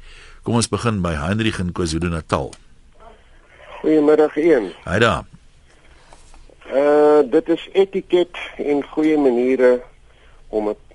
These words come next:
Speaker 2: persoon wat 'n mediese dokter is, of hy afgetree is en of hy nie afgetree is nie, nog steeds as dokter aan te spreek, tensy jy 'n persoonlike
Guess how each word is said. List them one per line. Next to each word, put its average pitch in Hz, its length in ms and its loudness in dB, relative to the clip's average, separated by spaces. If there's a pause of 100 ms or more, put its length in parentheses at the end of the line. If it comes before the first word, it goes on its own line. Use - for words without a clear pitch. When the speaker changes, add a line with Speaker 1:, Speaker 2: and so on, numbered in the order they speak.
(360)
Speaker 2:
persoon 131 720 -2
wat 113 220 -4
'n 101 100 -4
mediese 107 480 -10
dokter - 380 -8
is, 98 300 -10
of 95 140 -14
hy 101 100 -8
afgetree 113 720 -6
is 98 180 -14
en 90 140 -10
of 90 120 -12
hy 95 100 -8
nie 131 180 -4
afgetree 98 540 -8
is 90 140 -16
nie, 92 100 -10
nog 90 200 -10
steeds - 380 -8 (340)
as - 280 -10
dokter 117 460 -2
aan 101 440 -6 (580)
te - 100 -6
spreek, - 500 -6
tensy 110 580 -4
jy 104 260 -4
'n 80 120 -12
persoonlike 113 580 -8